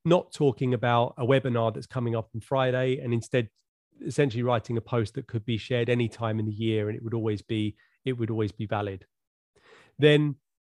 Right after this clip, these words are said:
we want to use our existing tools, our internal communications platforms, email, whatever, to essentially ask employees to interact with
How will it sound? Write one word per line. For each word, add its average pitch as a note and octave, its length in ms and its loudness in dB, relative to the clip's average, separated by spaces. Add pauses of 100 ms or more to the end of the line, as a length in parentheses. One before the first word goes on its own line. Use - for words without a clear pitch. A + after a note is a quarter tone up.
(160)
we D3 80 4
want D3 220 6
to C#3+ 100 -6
use F3 400 2
our C#3+ 220 2
existing B2 560 0
tools, B2 560 -4
our B2 340 -2
internal C3+ 380 0
communications B2 760 -2
platforms, A#2+ 880 -4
email, A#2 680 0 (180)
whatever, B2 420 2 (360)
to C#3 120 2
essentially C#3+ 600 0
ask D3 340 0
employees A2+ 720 0
to A#2+ 420 0 (360)
interact D#3 720 0
with A#2 200 2